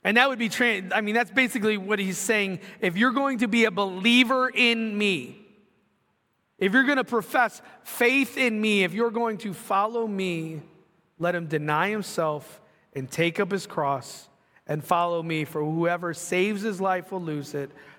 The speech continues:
but whoever loses his life for my sake will save it. Are you one of the few who found, found it? Have you truly believed? Are you a cross bearer?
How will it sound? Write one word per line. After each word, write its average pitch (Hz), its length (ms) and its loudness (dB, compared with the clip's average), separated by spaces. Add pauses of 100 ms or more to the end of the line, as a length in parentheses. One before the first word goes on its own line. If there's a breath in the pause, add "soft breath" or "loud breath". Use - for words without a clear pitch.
(120)
but 147 120 -2
whoever 156 360 0
loses 156 500 -4
his 180 180 -2
life 165 240 2
for 151 140 -6
my 147 380 0
sake 127 560 -8 (1600)
will 139 120 -2
save 147 480 4
it. - 260 -6 (2750)
Are 170 140 4
you 202 160 2
one 202 180 4
of 208 100 0
the 196 100 2
few 202 360 0
who 170 160 0
found, 190 560 -2 (1080)
found 190 280 0
it? 165 120 -2
Have 175 260 0
you 185 160 -6
truly 208 340 -2
believed? 196 640 2
Are 180 120 0
you 190 180 -2
a 185 60 -2
cross 196 440 -2
bearer? 160 460 -6